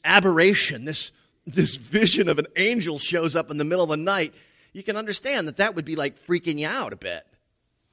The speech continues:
And so into that circumstance, the angel says, "Hey, do not fear. Do not fear.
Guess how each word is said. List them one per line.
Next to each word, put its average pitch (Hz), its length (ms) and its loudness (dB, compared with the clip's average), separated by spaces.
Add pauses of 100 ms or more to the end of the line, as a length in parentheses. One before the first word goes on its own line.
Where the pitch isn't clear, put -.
(260)
And 165 320 -2
so 175 280 -2
into 240 280 0
that 185 200 -2
circumstance, 131 960 -6
the 143 160 -10
angel 160 420 -2
says, 147 260 -4
"Hey, 131 380 -4 (460)
do 170 240 0
not 175 320 -2
fear. 175 540 -4 (800)
Do 196 200 2
not 185 240 -2
fear. 185 420 -4